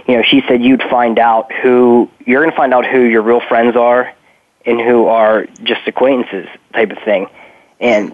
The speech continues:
when, you know, the news, we first let the news out, you, you, I cou-, you couldn't imagine hundreds of text messages I had from people saying,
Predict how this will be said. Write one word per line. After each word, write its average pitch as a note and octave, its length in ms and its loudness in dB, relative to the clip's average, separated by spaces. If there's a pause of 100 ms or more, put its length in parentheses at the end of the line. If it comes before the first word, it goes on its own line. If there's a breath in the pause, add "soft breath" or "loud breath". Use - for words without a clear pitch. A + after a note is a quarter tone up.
(160)
when, B2 520 0
you B2 160 2
know, - 20 -2
the A#2+ 200 -6
news, C#3 200 2
we C3+ 320 -2
first C#3+ 240 -2
let D3+ 140 -2
the B2+ 60 -2
news A#2+ 220 0 (100)
out, A#2+ 440 -2 (200)
you, C3+ 300 -2
you, C3 140 -2
I D3 100 0
cou-, - 140 -10 (100)
you C3 220 -8 (140)
couldn't D#3 180 -2
imagine B2+ 460 0 (560 loud breath)
hundreds D3+ 420 0
of A#2 60 -6
text B2+ 240 -2
messages G#2+ 260 -2
I G#2+ 120 2
had A2 220 -2
from A2 140 -4
people G#2+ 400 0
saying, A2 320 0